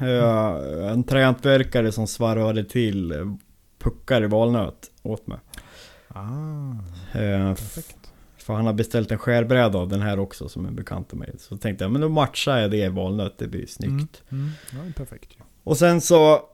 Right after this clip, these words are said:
Speaker 1: tog jag faktiskt, och, eh, det kan jag ju tipsa om, och det tror jag såg på Knivslöjd, typ, eh, med verktygsmagnetlisterna på Jula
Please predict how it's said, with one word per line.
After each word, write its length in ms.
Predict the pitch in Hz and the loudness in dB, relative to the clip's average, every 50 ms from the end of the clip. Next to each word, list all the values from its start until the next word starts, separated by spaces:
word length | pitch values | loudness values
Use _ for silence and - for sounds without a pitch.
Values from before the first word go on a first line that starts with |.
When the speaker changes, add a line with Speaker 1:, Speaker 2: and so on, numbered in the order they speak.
| _ - - | _ -20 -4
Speaker 1:
tog 280 | - 165 175 190 190 180 | 0 4 4 6 6 6
jag 120 | 165 151 | 4 4
faktiskt, 440 | - 151 147 - - - 147 143 - | 4 2 0 0 -4 -8 -8 -4 -2
och, 320 | 147 147 143 143 139 107 117 | 0 2 2 2 0 0 -2
eh, 100 | 147 143 | -4 -4
det 140 | 131 127 143 | -4 -6 -2
kan 140 | - 196 | 0 2
jag 100 | 185 180 | 2 2
ju 60 | 165 - | 0 0
tipsa 400 | - 151 139 - - - - 160 | -2 -2 -2 -2 -6 -2 0 2
om, 220 | 156 143 135 135 | 2 2 2 0
och 80 | 135 127 | -2 -2
det 80 | 131 139 | -2 -4
tror 220 | 139 - 170 165 | -4 -2 -2 0
jag 100 | 147 127 | 0 -2
såg 240 | - 143 147 160 156 | -2 -2 -4 -2 -2
på 80 | 156 | -6
Knivslöjd, 840 | 131 - 143 135 123 120 107 - - 123 120 117 113 107 98 101 110 - - - - - - | -6 -2 -2 0 0 -2 -4 -6 -6 -4 -2 -2 -4 -4 -6 -8 -8 -10 -10 -12 -14 -16 -12
typ, 400 | - - 127 123 117 113 - - | -6 -4 -2 -2 -2 -4 -8 -8
eh, 60 | 117 117 110 113 113 | -6 -4 -4 -4 -4
med 280 | 113 113 117 120 123 117 131 131 127 120 120 - _ - 127 123 120 113 113 - - - 123 | -2 -2 -2 -2 -2 -2 -2 -2 -2 -2 -6 -10 _ -6 -4 -4 -4 -6 -10 -14 -10 -8 -6
verktygsmagnetlisterna 1040 | 120 123 123 120 123 120 120 117 - - 147 151 147 - - _ 120 110 107 101 95 | -6 -4 -2 -2 -2 -2 -4 -6 -8 -8 -8 -6 -6 -8 -10 _ -8 -6 -6 -8 -8
på 220 | _ - 113 113 | _ -8 -6 -4
Jula 500 | 113 117 117 113 117 120 131 123 113 104 | -4 -2 -2 -2 -2 -2 -2 -2 -2 -4